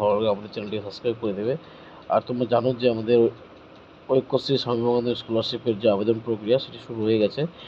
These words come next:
অনেক স্টুডেন্টস জানে না, দুই হাজার তেইশ তেইশ চব্বিশ যেমন হয়ে গেছে, তেমন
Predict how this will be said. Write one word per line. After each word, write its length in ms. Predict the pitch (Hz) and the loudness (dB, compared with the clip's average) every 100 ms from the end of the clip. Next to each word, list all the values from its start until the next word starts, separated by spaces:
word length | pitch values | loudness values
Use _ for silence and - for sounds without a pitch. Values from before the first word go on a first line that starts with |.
| - - | -20 -12
অনেক 300 | 113 123 120 | -4 0 0
স্টুডেন্টস 400 | - 123 120 117 113 | 0 0 0 -2 -4
জানে 160 | 110 | 0
না, 120 | 113 | 0
দুই 140 | 117 117 | 0 0
হাজার 160 | 113 113 | 0 2
তেইশ 160 | 120 117 - | 0 0 -6
তেইশ 220 | 127 120 - | -2 -2 0
চব্বিশ 360 | 123 113 117 127 | -2 0 0 0
যেমন 280 | 120 117 104 | 0 -2 -2
হয়ে 140 | 117 120 | 2 2
গেছে, 200 | 113 127 - | 2 -4 -4
তেমন 220 | 117 | -6